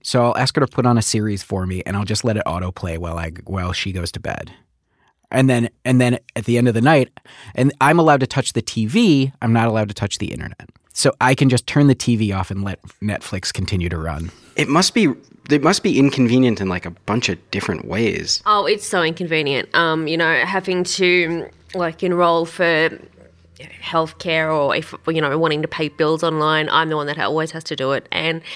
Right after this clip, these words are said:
Speaker 2: I mean, it's only little things, but it can be a real pain in the ass when I'm in the middle of something and then the bills need to be paid and I'm the one that has to do it.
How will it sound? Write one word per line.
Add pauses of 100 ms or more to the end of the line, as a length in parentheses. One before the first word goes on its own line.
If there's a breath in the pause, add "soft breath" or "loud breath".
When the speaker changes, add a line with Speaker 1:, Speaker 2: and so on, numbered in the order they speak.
(100)
Speaker 2:
I
mean,
it's
only
little
things, (240 loud breath)
but
it
can
be
a
real
pain
in
the
ass
when
I'm
in
the
middle
of
something
and
then
the
bills
need
to
be
paid
and
I'm
the
one
that
has
to
do
it.